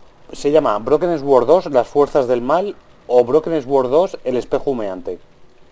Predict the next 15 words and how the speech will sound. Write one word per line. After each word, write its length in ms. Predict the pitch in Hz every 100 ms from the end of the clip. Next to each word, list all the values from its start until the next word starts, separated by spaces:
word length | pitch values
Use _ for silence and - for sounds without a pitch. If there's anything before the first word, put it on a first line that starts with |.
| - - - - - _
La 160 | 127 131
versión 380 | 127 127 170 196
remasterizada, 840 | 214 190 - 160 135 185 165 110
pues, 340 | 110 110 107 -
creo 160 | 156
que 80 | 175
mejora 280 | 175 156 156
un 100 | 139
poquito 360 | 139 143 139
lo 160 | 131 127
que 100 | 131
es 40 |
los 160 | 120 107
gráficos. 560 | 110 113 135 160 170 -
Eh, 680 | 110 110 104 101 98 95